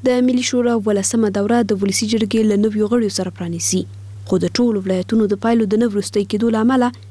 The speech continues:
افغانستان اوس مقننه قوه نه لري. د دغه هیواد د ولسي جرګې انتخابات د تیر لمریز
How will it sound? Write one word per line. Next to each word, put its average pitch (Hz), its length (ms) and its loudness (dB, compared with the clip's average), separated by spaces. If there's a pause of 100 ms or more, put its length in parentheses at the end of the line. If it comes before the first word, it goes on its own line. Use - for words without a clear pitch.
(260)
افغانستان 240 500 0 (220)
اوس 233 240 2
مقننه 196 480 0
قوه 180 240 -2
نه 180 140 -4
لري. 175 240 0 (360)
د 254 200 4
دغه 240 180 -2
هیواد 220 320 -2
د 226 160 2
ولسي 190 320 -6
جرګې 196 280 0
انتخابات 208 520 -4 (240)
د 240 160 2
تیر 254 160 4
لمریز 208 400 2